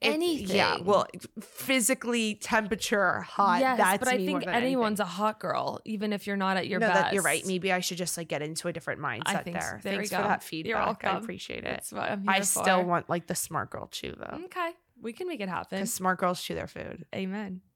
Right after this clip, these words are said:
Speaker 1: It's cool to be smart.
Speaker 2: Okay, we're done. <laughs> So,
Speaker 1: Fine.
Speaker 2: okay,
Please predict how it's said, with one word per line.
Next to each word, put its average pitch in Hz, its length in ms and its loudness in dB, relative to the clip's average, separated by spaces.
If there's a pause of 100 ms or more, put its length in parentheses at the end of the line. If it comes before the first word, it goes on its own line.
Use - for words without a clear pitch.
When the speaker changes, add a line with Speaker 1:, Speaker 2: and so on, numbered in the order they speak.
(580)
Speaker 1:
It's 196 160 -2
cool 196 180 -4
to 175 80 -10
be 180 100 -8
smart. 139 400 -10 (680)
Speaker 2:
Okay, 185 260 -4
we're 196 140 -6
done. 214 320 -2 (340)
<laughs> 359 60 2 (680)
So, 240 500 6
Speaker 1:
Fine. - 80 2
Speaker 2:
okay, 165 360 0